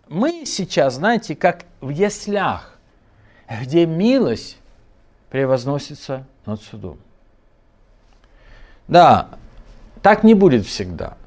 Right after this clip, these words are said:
но сейчас это для нас очень важно. Важно для нашей молитвенной жизни,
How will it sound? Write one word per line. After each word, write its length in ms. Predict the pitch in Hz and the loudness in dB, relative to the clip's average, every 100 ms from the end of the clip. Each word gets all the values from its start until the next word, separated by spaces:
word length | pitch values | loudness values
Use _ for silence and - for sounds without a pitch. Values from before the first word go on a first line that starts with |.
| - - | -16 -2
но 120 | 151 | 0
сейчас 520 | 151 185 - 240 233 | 2 0 4 4 4
это 200 | 165 143 | 2 4
для 160 | 123 131 | 4 4
нас 240 | 143 - - | 2 -2 -4
очень 300 | 120 131 117 | -4 -2 -2
важно. 340 | 95 82 - - - - | -2 -4 -14 -20 -14 2
Важно 440 | 165 220 180 160 | 6 6 6 4
для 240 | 135 151 156 | 6 6 6
нашей 360 | 170 160 156 | 4 2 2
молитвенной 680 | 143 135 135 135 131 127 123 | 4 4 2 -2 -2 0 0
жизни, 520 | 113 113 104 101 | 0 -2 -2 -6